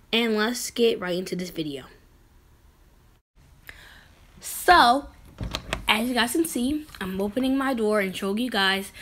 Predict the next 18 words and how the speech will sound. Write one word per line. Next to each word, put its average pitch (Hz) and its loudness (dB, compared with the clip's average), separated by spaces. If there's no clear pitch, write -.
the 175 -2
overview 220 0
of 262 2
my 277 2
room 202 0
so 208 -6
you 190 -2
guys 180 -2
can 185 -2
know, 180 -2
you 175 -2
know, 165 -4
what 170 -6
I'm 175 -6
trying 170 -6
to 175 -6
show 320 4
you. 294 2